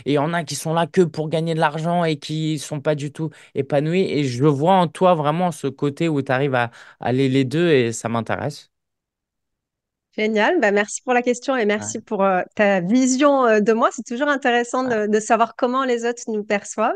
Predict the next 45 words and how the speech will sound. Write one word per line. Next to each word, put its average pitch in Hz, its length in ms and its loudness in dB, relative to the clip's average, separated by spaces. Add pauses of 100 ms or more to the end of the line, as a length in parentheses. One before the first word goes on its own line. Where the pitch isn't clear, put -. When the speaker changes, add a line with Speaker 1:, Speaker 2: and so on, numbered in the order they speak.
Speaker 2:
Donc, 202 280 -8
Speaker 1:
Ouais. - 20 -2
Speaker 2:
euh, 196 120 0 (380)
merci 226 320 4
pour 285 160 -10
ta 240 100 8
description, 240 540 2
je 254 120 2
me 214 100 10
suis 220 140 2
Speaker 1:
<laughs> - 0 -
Speaker 2:
assez 208 220 2
reconnue 233 340 2
là-dedans. 220 460 0 (480)
Donc, 254 460 4
je 240 140 0
vais 269 120 4
dire 349 240 0
quand 330 120 6
même 349 200 4 (140)
pour 269 100 -16
me 254 120 -2
décrire 254 380 -2
que 277 120 -2
je 247 80 -2
suis 220 260 0
assez 277 360 0
terre 269 220 0
à 226 120 2
terre. 240 280 2 (600)
Euh, 214 280 0
je 214 60 -12
suis - 140 -14
pas 254 240 4
du 277 180 -4
tout 262 140 -10
perchée, 269 460 0 (160)
mais, 240 540 2
euh, 233 120 2
Speaker 1:
<laughs> - 20 0
Speaker 2:
c'est 233 180 0
vrai 294 180 -2
que 226 420 -4 (140)
pour 262 180 -6
moi, 262 380 2